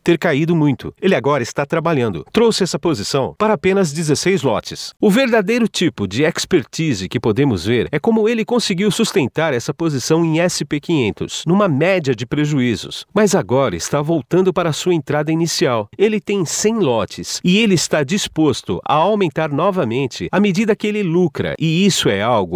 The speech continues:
que o vemos constantemente fazer. Algumas vezes, quando todos os mercados correlacionados estão trabalhando a seu favor, ele ficará bastante agressivo se ele estiver com prejuízos para trabalhar sua entrada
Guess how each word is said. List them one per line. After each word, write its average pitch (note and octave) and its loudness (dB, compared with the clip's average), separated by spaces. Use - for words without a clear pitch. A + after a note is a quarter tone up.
que F#3 -2
o G#3+ 2
vemos D3 0
constantemente G3+ -2
fazer. C3 -2
Algumas G3 2
vezes, C3 -2
quando G3+ 2
todos G#3+ -2
os G3 -2
mercados B2 -2
correlacionados B2 0
estão A#2+ -2
trabalhando A#2 0
a E2 -4
seu D#3+ 0
favor, G#2 0
ele G3+ 4
ficará G3+ 2
bastante F#3 0
agressivo D#3+ -2
se - 0
ele A3+ 4
estiver D3+ 0
com D#3+ 0
prejuízos A2+ 0
para C3+ -2
trabalhar B2 -2
sua C#3+ -4
entrada C3 -2